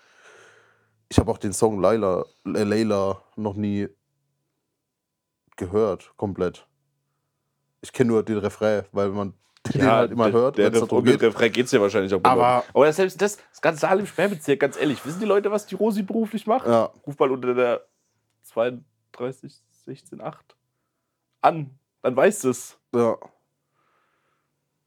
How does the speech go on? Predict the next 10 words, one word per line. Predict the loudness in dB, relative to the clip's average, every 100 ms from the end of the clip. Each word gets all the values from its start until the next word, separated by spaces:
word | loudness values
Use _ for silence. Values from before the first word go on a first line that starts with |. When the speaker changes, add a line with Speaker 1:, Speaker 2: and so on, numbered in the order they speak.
| _ _ _ _ _ _ _ -2
Speaker 1:
Aber | 2 2 2 0
Speaker 2:
Da | 0
dachte | 0 0
ich | -4
mir | -4
nur | -2
so, | -4
das | -6 -10 -10
ist | -12 -10
wieder, | 0 2 2